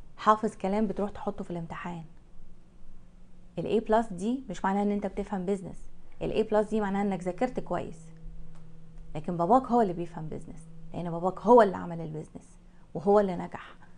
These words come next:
وهو اللي صارف على البيت ده كله. يمكن ما يعرفش المصطلحات اللي انت عارفها،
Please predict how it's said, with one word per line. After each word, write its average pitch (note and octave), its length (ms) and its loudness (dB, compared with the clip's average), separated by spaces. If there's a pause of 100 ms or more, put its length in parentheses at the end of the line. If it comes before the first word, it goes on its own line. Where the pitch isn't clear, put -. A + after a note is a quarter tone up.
(340)
وهو G3+ 360 6
اللي F#3+ 240 4
صارف F#3+ 360 2
على E3 160 -2
البيت E3 320 0
ده C3+ 60 -4
كله. D3+ 300 -10 (1700)
يمكن A3 460 6 (460)
ما F3+ 60 -4
يعرفش F#3+ 520 2 (280)
المصطلحات F#3 600 0
اللي F#3 140 0
انت F#3 120 -4
عارفها، E3 360 -8